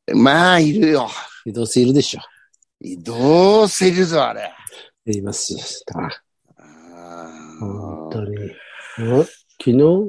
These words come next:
Speaker 2: 日曜日？えーっと、今日が？あ、だから日曜日に
Speaker 1: 今日は火曜日。うん。
Speaker 2: 日曜日にあったライブで、
Speaker 1: うん。
Speaker 2: 久々のお客さん二人っていうのがあったんですけど。
Speaker 1: あ、そう。
Speaker 2: その、それが、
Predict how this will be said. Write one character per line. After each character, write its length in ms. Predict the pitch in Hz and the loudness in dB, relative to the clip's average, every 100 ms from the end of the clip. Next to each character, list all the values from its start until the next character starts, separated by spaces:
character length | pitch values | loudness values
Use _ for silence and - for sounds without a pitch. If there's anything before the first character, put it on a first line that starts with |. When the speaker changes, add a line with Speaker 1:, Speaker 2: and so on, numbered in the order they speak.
| 160 - _ _ - - - - | -8 -20 _ _ -4 -2 -4 0
Speaker 2:
日 260 | 143 - 214 | 0 4 6
曜 180 | 220 117 | 6 4
日？ 160 | 110 | -2
え 220 | 135 131 127 | 0 0 0
ー 60 | |
っ 20 | |
と、 120 | - 120 | -2 -6
今 320 | 160 139 107 92 | -2 -2 -2 -6
日 60 | 110 135 180 | -6 -6 -8
が？ 100 | 135 | -12
あ、 40 | |
だ 80 | 104 | -14
か 100 | - | -12
ら 40 | 107 | -2
日 280 | 127 - 220 | -2 2 6
曜 220 | 208 123 | 8 8
日 60 | 127 | 8
に 60 | |
Speaker 1:
今 0 | |
日 40 | 120 | 6
は 60 | |
火 20 | |
曜 160 | 117 104 | 6 4
日。 160 | 85 - _ | -2 -14 _
う 80 | 117 | -2
ん。 200 | 120 101 | 0 0
Speaker 2:
日 180 | 165 254 | -2 2
曜 180 | 247 160 | 4 6
日 60 | |
に 100 | 127 | 4
あ 80 | 123 | 2
っ 60 | 117 - | 0 -4
た 100 | 110 | 0
ラ 120 | 117 | 0
イ 80 | 107 | 0
ブ 120 | 98 | -2
で、 320 | 113 107 92 _ _ _ | -4 -4 -8 _ _ _
Speaker 1:
う 80 | 180 | 0
ん。 340 | 175 147 107 85 _ _ - | 2 2 0 -6 _ _ -10
Speaker 2:
久 240 | - 160 | 0 2
々 160 | 151 156 147 | 4 2 2
の 220 | 147 151 - _ _ - | 2 -2 -8 _ _ -10
お 80 | 143 | -6
客 220 | 165 - | -6 -4
さ 120 | 170 | -2
ん 60 | 151 | -2
二 20 | |
人 140 | - | -2
っ 20 | 139 | -2
て 160 | 135 - | -4 -12
い 40 | |
う 20 | 92 | -20
の 60 | |
が 60 | 90 | -20
あ 20 | |
っ 40 | - | -20
た 100 | - | -20
ん 20 | |
で 20 | |
す 60 | - | -18
け 80 | |
ど。 180 | - - - - _ _ _ _ _ _ _ - | -16 -14 -14 -18 _ _ _ _ _ _ _ -14
Speaker 1:
あ、 160 | 113 123 | -12 -10
そ 220 | - 135 | -2 0
う。 40 | |
Speaker 2:
そ 60 | 107 | 0
の、 220 | 110 - - | -2 -6 0
そ 140 | 135 | 4
れ 120 | 127 | 4
が、 240 | 120 120 | 4 2